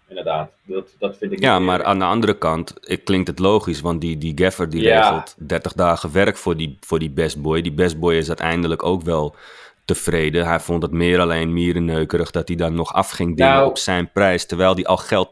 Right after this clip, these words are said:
Speaker 2: pakte
Speaker 1: Ja, kijk,
Speaker 2: op
Speaker 1: en
Speaker 2: hem.
Speaker 1: precies. En dat, dat vind ik een beetje, een beetje naar. Maar ik, kijk, het hele,
Speaker 2: Ja.
Speaker 1: ja, ik, dus ik denk, en dan kom je gewoon in situaties terecht van, ja, dat moet je op je gevoel spreken. En, eh, wat, eh, de persoon, wat één persoons gevoel is, eh, is natuurlijk niet iets van iemand anders.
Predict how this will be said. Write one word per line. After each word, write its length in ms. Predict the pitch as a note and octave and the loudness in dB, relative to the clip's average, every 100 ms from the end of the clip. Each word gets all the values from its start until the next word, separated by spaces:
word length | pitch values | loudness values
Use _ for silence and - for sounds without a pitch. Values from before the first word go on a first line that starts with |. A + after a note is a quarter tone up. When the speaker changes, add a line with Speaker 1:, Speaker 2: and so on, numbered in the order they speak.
| _ | _
Speaker 2:
pakte 340 | A2 - F2+ D#2+ | -2 0 -4 2
Speaker 1:
Ja, 240 | C#3 A#2+ - | 4 6 6
kijk, 220 | C#3+ G#2 | 4 4
Speaker 2:
op 80 | D3+ | 0
Speaker 1:
en 80 | C3+ | -2
Speaker 2:
hem. 80 | |
Speaker 1:
precies. 460 | C3+ B2+ C3 G#2 - | -2 0 0 -2 -6
En 160 | A2 G#2 | -10 2
dat, 200 | C3 C3 | 2 4
dat 180 | C3 | 0
vind 180 | - G#2+ | -2 -4
ik 60 | G2+ | -2
een 80 | G2+ | 0
beetje, 460 | G2 G2 F#2+ F#2 | 0 0 -2 0
een 60 | F2+ | 0
beetje 300 | G2 F#2+ F#2+ | -2 -2 -4
naar. 400 | F#2+ E2+ D#2 E2 - | -2 -2 -2 -6 -8
Maar 240 | G#2+ A2+ A#2 | 0 2 2
ik, 240 | A#2 - | -2 -2
kijk, 140 | - A#2+ | 0 2
het 120 | G#2 | 0
hele, 280 | A2+ B2 - - | 2 0 -2 -4
Speaker 2:
Ja. 220 | F#2 F2 | 0 2
Speaker 1:
ja, 100 | A#2 | 2
ik, 200 | A2+ B2 | 2 0
dus 220 | C3 B2+ | 0 0
ik 160 | D3 B2 | -4 2
denk, 220 | C3+ C3+ | 2 2
en 140 | C3 A#2 | -2 0
dan 160 | B2+ | 2
kom 160 | C#3+ C3 | 2 2
je 80 | B2+ | 2
gewoon 160 | B2+ | 2
in 60 | A#2+ | 0
situaties 600 | B2 A#2+ A#2 A2+ A#2+ A2+ | -4 2 4 2 0 -4
terecht 340 | A#2 A2+ A2+ | 0 2 0
van, 120 | - A2+ | -2 0
ja, 100 | G#2 | 2
dat 160 | A2 | 0
moet 160 | A#2 - | -4 -4
je 80 | A2+ | -4
op 120 | - | -4
je 100 | - | -18
gevoel 320 | - A#2+ A2 | -8 -6 -6
spreken. 440 | - G#2+ G2 A2+ G2 | -4 -2 -2 -2 -2
En, 180 | G#2 | -2
eh, 160 | G#2 G2+ | -2 -2
wat, 160 | G#2+ - | -2 -6
eh, 60 | G#2+ G#2+ G2+ G2+ | -2 -2 0 -4
de 140 | G2+ | -6
persoon, 360 | - - G#2+ G#2 - | -14 -6 -6 -6 -8
wat 140 | G2+ G#2 | -10 -6
één 180 | A2 | -10
persoons 340 | G2+ - G#2 G2+ | -10 -6 -6 -6
gevoel 240 | _ G#2+ | _ -4
is, 300 | G2+ G#2+ - - | -2 -2 -4 -2
eh, 200 | G2+ G2 - | 0 0 -2
is 100 | - | -14
natuurlijk 280 | - - G2+ | -20 -12 -8
niet 140 | G#2 | -8
iets 120 | - - | -10 -18
van 80 | G#2 | -8
iemand 180 | G2 | -4
anders. 400 | G2 G2 - - | -2 -4 -8 -20